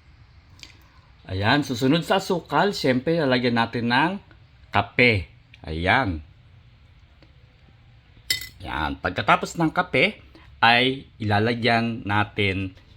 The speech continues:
yung, ah, baso ng gatas.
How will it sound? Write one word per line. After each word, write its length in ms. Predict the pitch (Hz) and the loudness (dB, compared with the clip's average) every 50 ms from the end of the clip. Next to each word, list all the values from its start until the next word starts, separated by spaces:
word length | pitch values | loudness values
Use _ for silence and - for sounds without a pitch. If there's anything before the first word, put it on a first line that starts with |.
| - - | -16 -10
yung, 560 | 98 101 104 107 101 95 92 90 90 90 90 92 - - - - - - - | -8 -4 -2 -2 -2 -2 -2 -4 -4 -6 -6 -8 -12 -14 -20 -20 -20 -20 -8
ah, 320 | 85 85 85 85 82 80 | -4 -2 0 0 0 -2
baso 640 | 78 76 78 104 127 180 196 - - 143 131 135 135 - - - - - | -2 0 4 4 4 4 4 0 -2 -2 -2 -2 -4 -10 -20 -20 -14 -8
ng 640 | 104 104 113 117 120 123 131 139 160 180 175 170 - - - - - - | -6 -4 0 2 2 2 4 2 0 -2 -4 -8 -12 -16 -20 -20 -20 -18
gatas. 720 | 90 87 80 78 - 95 90 87 - - 95 85 76 - | -16 -16 -14 -4 0 2 2 2 4 4 2 2 2 -2